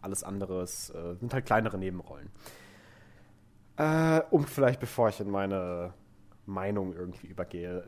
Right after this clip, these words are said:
nur kurz irgendwie zu sagen, worum es in diesem Film überhaupt geht. Äh, A Beautiful Day oder You Were Never Really Here, äh, handelt von einem, ja, traumatisierten Veteran, P T S D,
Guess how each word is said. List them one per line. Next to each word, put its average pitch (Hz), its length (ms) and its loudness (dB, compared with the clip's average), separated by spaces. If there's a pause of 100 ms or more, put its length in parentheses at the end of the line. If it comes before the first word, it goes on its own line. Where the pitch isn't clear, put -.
nur 147 320 0
kurz 127 280 -4
irgendwie 107 240 -8
zu - 80 -8
sagen, 92 260 0
worum 101 140 -8
es 107 80 -8
in 95 60 -4
diesem - 180 -12
Film 85 140 -14
überhaupt 82 240 -8
geht. - 520 -4
Äh, 120 400 2 (300)
A 131 160 4
Beautiful 123 380 -4
Day 95 260 2
oder 82 500 -6 (100)
You 98 140 -10
Were 90 120 -4
Never 78 200 -12
Really 80 160 -12
Here, 151 340 2 (340)
äh, 101 440 -2
handelt 107 320 -8
von - 460 -10
einem, 85 480 -8
ja, 80 320 -10
traumatisierten 95 1080 -4
Veteran, 131 680 4
P - 140 -4
T - 120 -8
S - 220 -8
D, 107 420 0